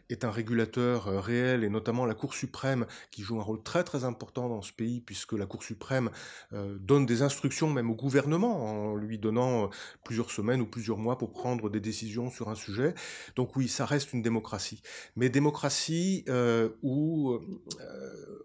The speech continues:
on voit des tendances qui, euh, la rapprochent de ce qu'on appelle maintenant les démocraties illibérales, comme ça peut être le cas en Hongrie, en Turquie, euh, voire en Israël.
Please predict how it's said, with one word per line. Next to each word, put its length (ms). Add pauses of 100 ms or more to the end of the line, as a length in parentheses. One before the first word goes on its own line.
(120)
on 100
voit 220
des 160
tendances 600
qui, 420
euh, 100
la 120
rapprochent 400
de 80
ce 80
qu'on 180
appelle 300
maintenant 320
les 120
démocraties 640
illibérales, 720 (360)
comme 180
ça 140
peut 120
être 220
le 140
cas 300
en 100
Hongrie, 720
en 100
Turquie, 800
euh, 100
voire 200
en 100
Israël. 540